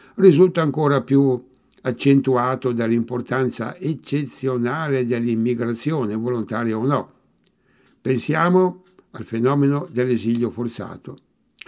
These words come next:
di cui fu vittima il padre dello stesso Petrarca. A Avignone, proprio al tempo del Petrarca,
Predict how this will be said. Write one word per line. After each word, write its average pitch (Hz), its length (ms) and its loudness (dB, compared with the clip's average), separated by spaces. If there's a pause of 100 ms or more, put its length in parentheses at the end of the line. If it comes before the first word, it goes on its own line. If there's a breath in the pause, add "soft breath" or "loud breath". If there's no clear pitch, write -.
(260 loud breath)
di 143 160 0
cui 190 300 4
fu 175 200 -2
vittima 170 460 0
il 139 80 -4
padre 156 400 -2
dello 135 200 2
stesso 135 540 -2 (120)
Petrarca. 95 720 -2 (1200)
A 147 180 0
Avignone, 131 720 4
proprio 120 460 -2
al 107 160 -6
tempo 127 400 0
del 113 160 -4
Petrarca, 117 760 -6